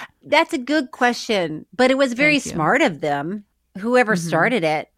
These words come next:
Speaker 2: Yeah.
Speaker 1: to just say, "Guys, let's
Speaker 2: Ooh.
Speaker 1: refer to ourselves as porn stars."
Speaker 2: Y-,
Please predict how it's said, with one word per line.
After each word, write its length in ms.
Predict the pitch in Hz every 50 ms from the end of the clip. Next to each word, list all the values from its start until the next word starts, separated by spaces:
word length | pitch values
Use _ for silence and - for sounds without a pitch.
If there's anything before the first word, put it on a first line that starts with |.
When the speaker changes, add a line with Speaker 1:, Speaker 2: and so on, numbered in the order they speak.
| _ _ -
Speaker 2:
Yeah. 160 | 175 170 156
Speaker 1:
to 60 | -
just 200 | - 226 226 220
say, 280 | - 226 208 190 180 175 -
"Guys, 720 | 180 180 180 175 156 - - - - - - - _ _ _ _ _ _ _ _ _ _ _ _ -
let's 200 | 156 160 - 233 240 196 -
Speaker 2:
Ooh. 300 | 302 370 415 415 403 339
Speaker 1:
refer 340 | 233 170 156 - 190 185 175
to 200 | - - - 180
ourselves 800 | 165 160 156 160 - - 175 147 127 123 - - 131 - - - -
as 140 | 156 147 -
porn 320 | _ - 147 135 131 -
stars." 380 | - - - - - 50 -
Speaker 2:
Y-, 60 | 202